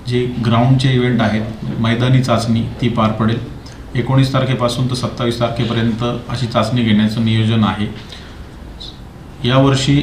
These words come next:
एकशे चोपन्न जागांसाठी साधारण बारा हजार उमेदवारांनी अर्ज कोल्हापूर जिल्हा पोलीस भरतीसाठी केलेले आहेत. दर दिवशी एक हजार चारशे उमेदवार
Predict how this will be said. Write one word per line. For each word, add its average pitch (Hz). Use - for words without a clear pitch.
एकशे 127
चोपन्न 127
जागांसाठी 120
साधारण 120
बारा 117
हजार 113
उमेदवारांनी 117
अर्ज 110
कोल्हापूर 113
जिल्हा 110
पोलीस 110
भरतीसाठी 104
केलेले 107
आहेत. 104
दर 131
दिवशी 135
एक 131
हजार 120
चारशे 117
उमेदवार 110